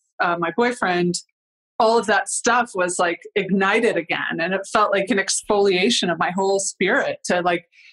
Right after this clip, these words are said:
have really <laughs> great sex. And, and, like,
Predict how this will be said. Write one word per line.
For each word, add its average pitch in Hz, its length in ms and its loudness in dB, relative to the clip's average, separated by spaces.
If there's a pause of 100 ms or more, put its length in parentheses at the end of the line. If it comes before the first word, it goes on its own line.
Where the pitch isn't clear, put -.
have 196 260 2
really 185 300 2
<laughs> - 0 -
great 294 360 2
sex. - 800 -2 (380)
And, 226 340 2 (300)
and, 247 140 2
like, 233 220 0